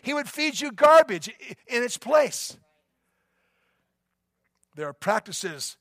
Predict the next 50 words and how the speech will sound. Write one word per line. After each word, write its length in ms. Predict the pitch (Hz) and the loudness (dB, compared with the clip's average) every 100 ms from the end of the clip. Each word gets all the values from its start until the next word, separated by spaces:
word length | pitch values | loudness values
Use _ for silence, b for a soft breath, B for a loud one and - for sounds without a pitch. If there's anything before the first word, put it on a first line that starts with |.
| _ _ _ _ 147 | _ _ _ _ -14
that 100 | 202 | -10
each 220 | 190 202 | -10 -8
of 60 | |
us 160 | 185 - | -8 -2
has 200 | 196 180 | -2 -2
to 100 | 202 | -6
have 320 | 147 220 220 | -6 -2 -2
as 100 | 170 | -4
the 80 | 151 | -12
years 300 | 175 185 170 | -8 -6 -8
go 160 | 165 180 | -10 -4
by. 420 | 196 220 160 113 _ _ _ _ _ _ _ _ _ _ _ _ _ _ _ _ _ _ _ _ _ | 0 0 -2 -10 _ _ _ _ _ _ _ _ _ _ _ _ _ _ _ _ _ _ _ _ _
Because 240 | _ 151 143 | _ -14 -4
God 200 | 180 180 | -2 -2
wants 200 | 185 175 | -6 -12
to 40 | |
talk 320 | 156 220 233 - | -6 -6 -6 -12
to 100 | 156 | -16
you. 120 | 131 | -12
Listen, 340 | 170 - 180 160 | -10 -10 -10 -14
the 100 | 165 | -14
one 220 | 175 240 | -8 -4
most 200 | 262 - | -4 -6
amazing 420 | 175 214 240 196 | -6 -4 -4 -6
<laughs> 0 | |
thing 240 | 165 - 214 | -6 -2 -2
to 120 | 190 | -2
me 140 | 196 | -10
is 120 | 180 151 | -10 -10
that, 160 | 160 - B | -14 -16 B
you 60 | 202 | -10
know, 40 | |
God 320 | 180 190 269 277 | -2 0 0 0
wants 160 | 233 | -8
to 80 | 170 | -8
talk 300 | - 233 - | -4 -2 -4
to 80 | 156 | -10
me 160 | 151 - b | -14 -16 b
every 360 | 226 254 247 220 | -4 -2 -4 -10
day. 300 | 214 185 120 _ _ _ _ _ _ _ _ _ _ _ b b b b b b b - | -8 -8 -10 _ _ _ _ _ _ _ _ _ _ _ b b b b b b b -4
I 140 | 330 | -4
believe 180 | 349 330 | -2 0
God 220 | 311 294 | 4 4
wants 160 | 285 254 | 4 -2
to 40 | |
talk 260 | - 302 294 | 0 0 0
to 80 | 262 | -2
me 100 | 262 | 4
every 240 | 302 302 | 4 4
day. 360 | 311 330 311 | 8 8 8